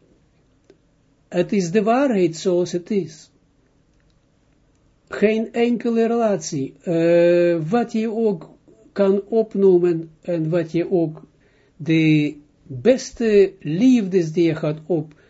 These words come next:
opnoemen, hoe kan dat? Daar is precies hetzelfde. Romeo hield van zichzelf en Julia hield ook van haar eigen seksuele belevenis.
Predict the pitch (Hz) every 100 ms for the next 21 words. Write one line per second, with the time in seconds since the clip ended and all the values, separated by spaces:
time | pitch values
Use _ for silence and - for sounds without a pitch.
0 | _ - 165 156 156 151 143 143 147 -
1 | _ _ _ - 165 - 254 277 233 220
2 | 147 147 190 196 196 - 185 220 208 196
3 | - 202 190 185 - _ _ _ _ _
4 | _ _ _ _ _ _ _ _ _ _
5 | _ _ _ _ - 208 254 226 180 160
6 | 143 180 202 196 - 220 202 208 - 240
7 | 247 226 202 190 151 151 226 254 147 131
8 | 131 - - - 131 113 113 151 214 196
9 | - 214 220 - 170 147 147 135 147 151
10 | - 269 262 - 208 208 _ _ _ _
11 | _ _ - - 170 - 143 208 220 135
12 | 127 147 135 160 - _ _